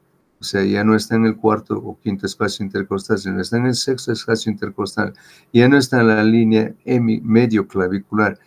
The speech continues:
sino está desplazado hasta la línea axilar anterior o más allá en forma exagerada, entonces estamos hablando de un crecimiento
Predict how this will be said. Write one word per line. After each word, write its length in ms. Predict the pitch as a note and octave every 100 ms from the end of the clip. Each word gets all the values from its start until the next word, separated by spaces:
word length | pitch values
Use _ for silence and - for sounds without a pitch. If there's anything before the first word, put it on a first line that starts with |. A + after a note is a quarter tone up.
| _
sino 300 | - - G#2
está 220 | A2 G#2+ G#2
desplazado 580 | G#2 G2+ F#2 G#2+ G2+
hasta 220 | G2 - F#2+
la 100 | G2+
línea 300 | A#2 A2+ G#2+
axilar 420 | - A2 G#2 G#2+
anterior 460 | G2 F#2+ F#2+ G#2
o 100 | G2
más 300 | F#2+ G#2 G2
allá 360 | G2 F#2+ G#2+ G2+
en 200 | G2 F#2+
forma 260 | - F#2+ G2
exagerada, 800 | - G#2 A2+ A#2+ B2+ B2 B2+ B2 _ _ _ -
entonces 580 | A2 A2 G#2+ G2+ G2 G2
estamos 520 | F#2+ - G2+ F#2+ -
hablando 460 | F#2+ G2 F#2+ F#2+ F#2
de 160 | F#2+
un 80 | G2
crecimiento 920 | - F#2+ - G2 G2 G2 - G#2